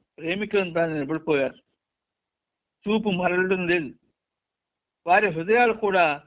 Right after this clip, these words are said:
వారిని వదిలి రైలుతో పాటు వెళ్ళే-, వెళ్ళిపోయాయనిపించింది.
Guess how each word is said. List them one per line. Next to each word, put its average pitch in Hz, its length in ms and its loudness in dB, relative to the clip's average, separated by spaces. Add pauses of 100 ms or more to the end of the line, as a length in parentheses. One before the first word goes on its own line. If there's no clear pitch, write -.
(240)
వారిని 160 680 -2 (320)
వదిలి 180 340 0
రైలుతో 190 420 0
పాటు 180 280 -4
వెళ్ళే-, 156 480 -2
వెళ్ళిపోయాయనిపించింది. 180 1200 -4